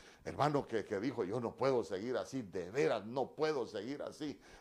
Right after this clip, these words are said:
no puedo seguir haciendo lo que antes venía. Si busqué del Señor, es porque necesitaba algo diferente en su vida". Entonces, mire, si nosotros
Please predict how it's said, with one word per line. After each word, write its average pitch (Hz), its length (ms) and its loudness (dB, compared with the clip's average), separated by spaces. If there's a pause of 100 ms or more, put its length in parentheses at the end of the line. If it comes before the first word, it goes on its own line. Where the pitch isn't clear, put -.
no 135 280 2
puedo 143 320 12
seguir 117 340 2
haciendo 127 440 2
lo 95 160 -2
que - 80 0
antes 127 300 0
venía. 110 340 -2
Si 123 220 -2
busqué 98 500 0
del 131 240 -2
Señor, 131 500 0 (480)
es 156 160 0
porque 131 360 2
necesitaba 131 840 2
algo 143 280 4
diferente 120 580 0
en 113 80 -2
su 104 160 -6
vida". 165 240 4
Entonces, 135 400 4
mire, 135 300 0
si 147 240 -4
nosotros 120 680 2